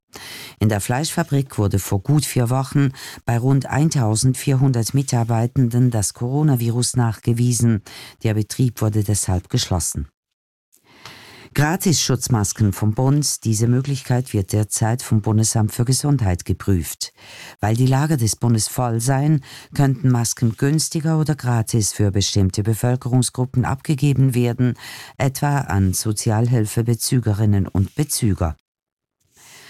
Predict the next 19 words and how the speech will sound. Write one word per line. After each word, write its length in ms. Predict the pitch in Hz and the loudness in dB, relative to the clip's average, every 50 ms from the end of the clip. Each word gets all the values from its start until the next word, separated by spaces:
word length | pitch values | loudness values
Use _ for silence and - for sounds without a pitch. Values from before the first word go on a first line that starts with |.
| - - - - - | -20 -20 -8 -2 0
Mallorca 520 | 139 147 156 160 151 170 180 - 208 196 | 2 2 4 2 2 2 0 0 0 0
schließt 360 | - - - 123 110 - - | 0 2 0 0 0 0 -2
zwei 220 | - 131 131 135 139 | -2 0 0 2 2
bekannte 460 | 131 113 - 107 107 107 101 - 107 | 0 0 0 2 2 2 2 0 0
Partystraßen, 1000 | - 117 120 135 147 - - 143 - - 120 127 123 117 110 - - 127 117 107 - - - - - - - | 0 0 0 0 0 -2 -2 -2 -2 -2 0 0 2 2 2 2 2 2 0 0 -2 -8 -20 -20 -12 -4 0
dies, 320 | 147 156 131 - - - | 2 2 2 0 -2 0
weil 180 | 98 95 92 90 | 0 0 0 0
sich 220 | 101 107 - - | 0 -2 -4 -2
Touristinnen 680 | - 127 127 160 160 - - - - 120 117 110 107 107 | -4 -2 0 0 0 -2 -2 -2 0 2 4 4 4 4
und 180 | 98 92 - | 2 0 0
Touristen 460 | - 110 110 123 123 - - - 110 | -2 -2 0 0 0 0 0 0 2
am 220 | 101 95 98 95 - | 2 2 2 0 0
Wochenende 640 | 98 95 92 - - 110 113 117 120 127 123 120 | -2 -4 -2 -2 0 2 4 4 4 4 2 2
nicht 280 | 120 113 104 - - 113 | 2 0 0 0 0 0
an 100 | 113 117 | 0 2
die 140 | 127 131 131 | 0 0 -2
Corona-Vorschriften 1080 | - 139 135 147 156 156 156 127 107 - - 104 98 - - - 101 - - - 104 | -2 -2 0 2 2 4 2 2 0 0 -2 -2 -2 -2 -2 -2 -2 -2 0 0 0
gehalten 520 | 92 104 101 98 98 98 92 - 104 104 95 | 2 2 2 2 2 0 0 0 0 2 2
haben. 420 | 92 92 90 - 90 85 78 | 2 0 0 0 0 0 0